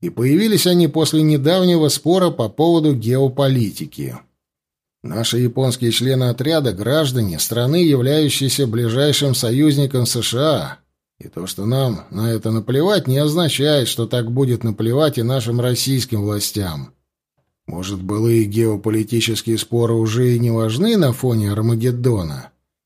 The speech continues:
И тогда в будущем мы спокойно предъявим японцев? Но может быть и так, что из-за их присутствия в нашем отряде для нас могут закрыть определенные перспективы сотрудничества.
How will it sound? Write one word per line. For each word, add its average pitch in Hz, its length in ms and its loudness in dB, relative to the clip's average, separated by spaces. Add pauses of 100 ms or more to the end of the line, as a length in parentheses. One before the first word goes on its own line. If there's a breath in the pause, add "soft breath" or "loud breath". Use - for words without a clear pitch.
И - 60 -12
тогда 113 360 -2
в 120 100 0
будущем 135 540 0
мы 131 160 0
спокойно 135 580 0
предъявим 135 600 2
японцев? 135 800 0 (800)
Но 185 260 0
может 208 380 0
быть 190 180 0
и 202 80 0
так, 160 340 0
что - 160 0
из-за 151 400 4
их 160 220 2
присутствия 156 720 0
в 120 100 2
нашем 143 340 0
отряде 139 540 0
для 98 280 -4
нас 156 360 0
могут 175 360 0
закрыть 139 540 -2
определенные 156 880 2
перспективы 151 680 0
сотрудничества. 123 1080 -4